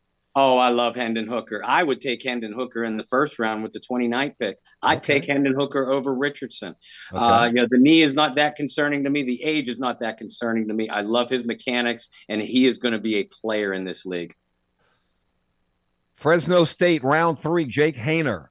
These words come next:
Speaker 2: Um, lot, lot of people like him. Confidence, live arm, commands the huddle.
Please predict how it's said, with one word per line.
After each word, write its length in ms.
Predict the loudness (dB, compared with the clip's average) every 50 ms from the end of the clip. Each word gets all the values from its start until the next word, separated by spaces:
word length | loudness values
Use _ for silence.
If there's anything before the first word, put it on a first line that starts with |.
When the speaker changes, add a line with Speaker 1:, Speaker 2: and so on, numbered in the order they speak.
| -10
Speaker 2:
Um, 600 | -8 -6 -4 -2 -2 -2 -2 -2 -2 -4 -4 -6 -10 _ _ _ _ _ _ _ _ _ _ _ _ _ _ _ _ _ _ _ _ _ _ _ _ _ _ _ _ _ _ _ _ _ _ _ _ _ -16
lot, 280 | -12 -10 -10 -10 -8
lot 220 | -6 -4 -2 -2 -2
of 80 | -4
people 300 | -4 -4 -4 0 0 0
like 300 | 0 0 -2 -2 -2 -4
him. 180 | -8 -14 -14 -14
Confidence, 640 | -8 -4 -2 -2 -2 -2 -2 -2 -2 -2 -2 -4 -4
live 400 | -2 0 0 0 0 -2 0 2
arm, 420 | 2 2 2 2 0 0 -2 -6 -8
commands 520 | -8 -8 -6 -4 -4 -2 0 2 2 2 2 2
the 100 | -2 -2
huddle. 440 | 0 2 2 2 2 0 -2 -6